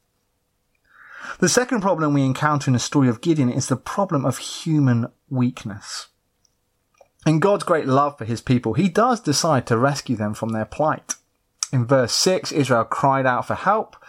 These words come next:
and after reminding them of what they had done, God sets about offering it. Notice there is no explicit rem-, repentance mentioned on Israel's part,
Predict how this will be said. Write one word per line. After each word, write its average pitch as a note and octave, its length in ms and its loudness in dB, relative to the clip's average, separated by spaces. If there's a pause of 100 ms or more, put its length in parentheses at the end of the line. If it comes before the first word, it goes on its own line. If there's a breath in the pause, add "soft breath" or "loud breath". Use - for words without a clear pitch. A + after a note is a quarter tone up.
(260 loud breath)
and G3+ 120 2
after B3+ 300 0
reminding F3+ 420 2
them C#3 100 4
of B2+ 100 2
what E3 160 4
they C#3 100 2
had C3 120 2
done, C3+ 220 4
God E3 260 2
sets - 300 -2
about A#2 340 0
offering E3 440 0
it. G2+ 180 -2 (1120 loud breath)
Notice C4+ 380 2
there F#3+ 160 2
is D#3 80 0
no G#3+ 160 2
explicit - 720 0
rem-, D#3 380 0
repentance D#3+ 880 0
mentioned A#2 420 0
on G#2+ 140 -2
Israel's G#2+ 400 -2
part, A#2+ 400 -2